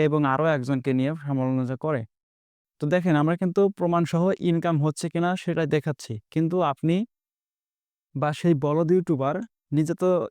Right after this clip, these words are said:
একটা ডাউনলোডও মনে করেন যে ভালো নেই, মানে দশটা, পনেরোটা, বিশটা ডাউনলোড, বিশ সেন্ট, পঁচিশ সেন্ট মাত্র ইনকাম।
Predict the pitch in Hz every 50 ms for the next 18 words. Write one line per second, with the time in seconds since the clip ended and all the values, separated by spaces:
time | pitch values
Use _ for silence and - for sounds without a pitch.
0 | - _ - - 139 - _ - 180 170 156 156 160 165 170 175 175 175 180 175
1 | 170 170 170 165 156 160 156 160 160 151 156 156 151 143 143 - - _ _ _
2 | _ _ _ _ _ _ _ _ _ _ _ _ - - 139 135 123 147 156 160
3 | 165 156 147 143 156 185 220 226 - - - 165 156 147 143 143 135 131 151 156
4 | 147 - - 165 156 143 151 151 151 147 147 135 151 143 139 135 143 151 147 -
5 | - 151 147 143 143 143 147 147 160 190 208 - _ _ _ _ _ - 143 135
6 | 147 139 - - - 151 143 139 - - 175 180 175 170 - - 185 170 160 151
7 | 143 - 147 147 139 135 127 - 123 117